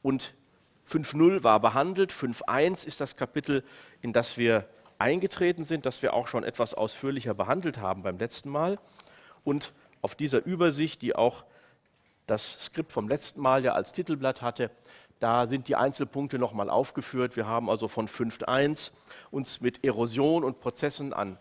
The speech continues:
Steilküsten, an Felsküsten kurz befasst, wo klassisches Material im Wesentlichen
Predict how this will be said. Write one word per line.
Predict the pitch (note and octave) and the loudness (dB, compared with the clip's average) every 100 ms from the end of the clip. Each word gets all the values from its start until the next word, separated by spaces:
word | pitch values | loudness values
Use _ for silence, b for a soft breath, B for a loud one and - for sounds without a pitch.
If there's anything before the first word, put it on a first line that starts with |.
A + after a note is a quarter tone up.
| - | -16
Steilküsten, | - A2+ D3+ D#3 D#3 D3 - | -2 4 4 2 -4 -4 -6
an | F#2+ | -4
Felsküsten | C3+ E3 - - D3+ - C#3+ | -2 -2 -2 -6 -6 -8 -8
kurz | C3+ C3 | -6 -6
befasst, | - B2 B2 B2 - | -8 -6 -4 -4 -6
wo | G#2 G2+ B B - | -4 -4 B B -8
klassisches | C3+ D3+ - C3+ B2 | -6 -4 -6 -6 -4
Material | B2 A#2 A#2 A2 G#2+ A2+ | -2 -2 -2 0 0 -2
im | G#2 | -4
Wesentlichen | A2 A#2 A2 F#2+ G#2+ | -6 -6 -6 -8 -10